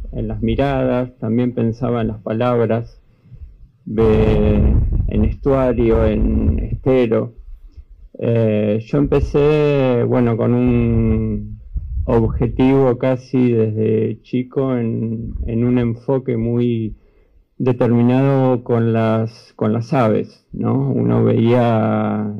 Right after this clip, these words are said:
en sus comienzos, eh, bueno, era identificar las aves, eh, tratar de saber lo que más, eh, eh,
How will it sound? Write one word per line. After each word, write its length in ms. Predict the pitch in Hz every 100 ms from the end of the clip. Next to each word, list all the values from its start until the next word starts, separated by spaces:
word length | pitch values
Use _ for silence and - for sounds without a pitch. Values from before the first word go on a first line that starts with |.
| -
en 120 | 113
sus 160 | 107 113
comienzos, 840 | 113 117 117 117 123 120 117 117
eh, 200 | 117 110
bueno, 400 | 107 117 107 104 107 - - - - - - -
era 460 | - 127 117 117 110
identificar 680 | 120 110 110 120 117 113 120
las 240 | 117 117 -
aves, 680 | 123 120 120 117 117 117 -
eh, 480 | 113 110 107 104 110
tratar 320 | - 110 120 113
de 100 | 117
saber 340 | 120 117 120
lo 180 | 120 113
que 100 | 120
más, 440 | 110 117 120 - _ _ _ _ _ _ -
eh, 920 | 113 107 107 107 107 104 101 98 120 - _ -
eh, 500 | 98 104 - - -